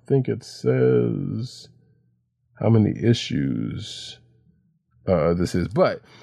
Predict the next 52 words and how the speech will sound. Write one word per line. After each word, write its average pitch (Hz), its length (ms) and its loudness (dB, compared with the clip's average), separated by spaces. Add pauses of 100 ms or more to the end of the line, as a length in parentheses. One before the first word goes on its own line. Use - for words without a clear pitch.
(180)
quote, 127 420 0
"It's 120 200 0
been 117 140 4
an 104 220 4
absolute 107 480 -2
joy 113 200 2
and 101 100 -2
privilege 170 320 0
to 131 100 -2
get 117 140 -2
to 107 80 -4
co-write 104 400 2
Miss 98 180 -4
Marvel 95 300 0
with 90 180 -4
Iman 87 300 -2
Vellani, 120 500 2
who, 104 680 -2
uh, - 100 -16 (180)
from, 101 260 -2
uh, 101 120 0
Sabir 98 260 0
Perzada, 104 560 2 (560)
um, 87 720 -2 (100)
who 95 380 -4
has 101 140 -6
proven 127 640 0
beyond 98 280 0
a - 20 -4
shadow 131 240 2
of 110 120 0
a 101 40 -2
doubt 104 320 0
that 92 220 -6
she - 340 -6
is 87 320 -4
the 170 300 4
voice 101 340 0
of 82 80 -4
Miss 82 180 -4
Marvel 95 300 2
on 78 140 -4
the 82 60 -10
page 107 420 2
just 90 260 -4
as 82 140 -4
much 85 160 0
as - 60 -14
she's 80 260 -6
on 78 100 -2
the 69 60 -8
screen." - 400 -10